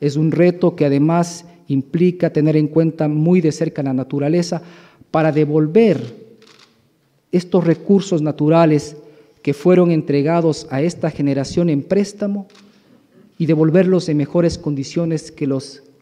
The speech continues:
que los hemos recibido. Y para concluir, y haciendo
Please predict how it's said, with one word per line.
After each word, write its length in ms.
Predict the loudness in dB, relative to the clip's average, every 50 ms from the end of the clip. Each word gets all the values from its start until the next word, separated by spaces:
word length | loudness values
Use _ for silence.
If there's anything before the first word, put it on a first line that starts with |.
| _ _
que 140 | -4 -2 -2
los 160 | -2 -2 0
hemos 180 | 0 0 0
recibido. 560 | 0 -2 -4 -4 -4 -4 -2 -2 -4 -6 -8 -14 -18 -20 _ _ _ -20 -20 -20 -20 -20 -16 _
Y 80 | -2 0
para 300 | 2 2 2 2 4 4
concluir, 560 | 2 2 2 4 4 6 6 6 6 4 4
y 140 | 4 4 2
haciendo 1000 | 2 0 0 2 2 4 4 4 4 4 6 4 4 2 0 -2 -4 -8 -16